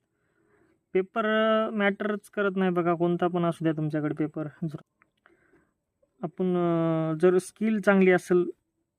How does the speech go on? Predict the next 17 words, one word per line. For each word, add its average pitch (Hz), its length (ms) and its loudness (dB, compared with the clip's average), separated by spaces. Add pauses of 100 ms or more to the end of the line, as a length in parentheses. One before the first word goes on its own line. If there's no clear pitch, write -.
(1120)
तर 180 160 -2 (640)
वर्क 180 180 -2 (120)
कोणतं 190 320 -4
पण, 196 200 -2
कुठं 190 260 0
पण 190 160 0
चांगलंच 175 360 0
होतंय. 175 200 -2 (880)
त्याच्यामध्ये 180 380 -2
आपण 185 200 -2
एक, 185 120 0 (180)
अ, 196 40 -6
रेफरन्स 170 720 -2
फोटो 180 240 -6
घेतलेला 170 300 0
आहे 160 80 0
बघा. 160 220 -2